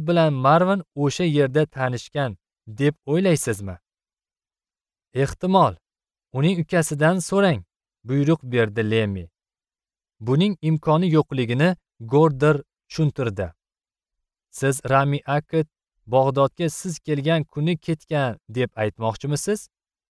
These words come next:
so'radi Lemi. "Bu haqiqatdan ham g'alati tuyuladi", dedi Gorder. Lekin xizmatchi ayolning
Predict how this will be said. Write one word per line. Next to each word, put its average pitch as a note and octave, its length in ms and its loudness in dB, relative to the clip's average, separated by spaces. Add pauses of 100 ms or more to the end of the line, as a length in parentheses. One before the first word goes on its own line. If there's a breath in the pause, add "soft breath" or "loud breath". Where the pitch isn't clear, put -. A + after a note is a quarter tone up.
(180)
so'radi B2 400 0
Lemi. A2 340 -2 (1000)
"Bu F3+ 80 0 (120)
haqiqatdan F3+ 720 -2
ham F3 240 -2 (100)
g'alati D3+ 380 2
tuyuladi", C#3 560 2 (320)
dedi A2+ 360 -4
Gorder. G#2+ 540 -4 (840)
Lekin F3 440 0
xizmatchi E3+ 500 0
ayolning D#3 580 4